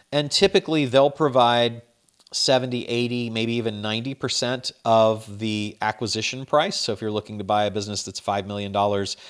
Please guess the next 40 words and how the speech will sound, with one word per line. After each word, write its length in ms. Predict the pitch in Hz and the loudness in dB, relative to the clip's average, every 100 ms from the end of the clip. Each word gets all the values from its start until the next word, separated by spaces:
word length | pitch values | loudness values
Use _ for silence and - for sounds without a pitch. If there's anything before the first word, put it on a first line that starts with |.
| - - - | -20 -20 -4
they 180 | 107 104 | 0 0
would 180 | 107 | 0
provide 540 | - 101 101 101 98 98 | -4 0 2 4 2 -2
four 240 | - 95 | -6 -6
point 260 | - 98 - | -6 -10 -4
five 300 | 110 113 110 | 0 2 0
of 160 | 107 | -4
that 420 | 101 107 107 - - | 0 2 2 -2 -8
at 160 | 95 - | -8 -4
ninety 260 | 131 160 143 | -4 -4 -4
percent, 520 | 143 - 139 131 - - _ | -4 -2 -2 -2 -8 -20 _
all 180 | 104 104 | 0 2
the 60 | 101 | 2
way 220 | 101 95 | -2 -2
down 340 | 95 95 98 | -4 -4 -6
to 360 | - 98 92 92 | -8 -6 -6 -8
three 240 | - 107 | -8 -8
point 280 | 95 98 95 | -6 -10 -10
five 460 | - 95 92 92 - _ _ - | -2 0 0 -4 -8 _ _ -8
at 160 | 101 | -4
seventy 400 | - 135 120 104 | 2 2 2 -4
percent. 400 | 98 95 - 69 _ _ - - | -8 -8 -6 -8 _ _ -20 -10
So 560 | - 156 147 139 131 - | 0 6 6 6 2 -6
they're 300 | 117 156 208 | 4 6 6
going 260 | 208 196 180 | 4 2 0
to 80 | |
provide 420 | - 147 131 123 117 | -2 2 4 4 4
that, 240 | 120 120 117 | 2 2 -2
and 100 | 127 | -2
that's 220 | 147 - | -2 -2
gonna 180 | 165 131 | -2 -2
be 220 | 120 110 | -4 -4
debt, 680 | 87 85 104 67 - - - _ | -10 4 4 4 -4 -10 -10 _
okay? 380 | 90 - 101 101 - - | -6 0 0 0 -8 -8
And 240 | 127 135 127 | -4 -4 0
thus, 280 | 147 135 - | 2 2 0
there's 260 | 127 135 | -2 0
also 320 | 120 147 147 | 2 2 2
venture 420 | 110 113 117 - 101 | 0 -2 -2 -4 -4
debt 420 | 87 92 - | -2 -2 -2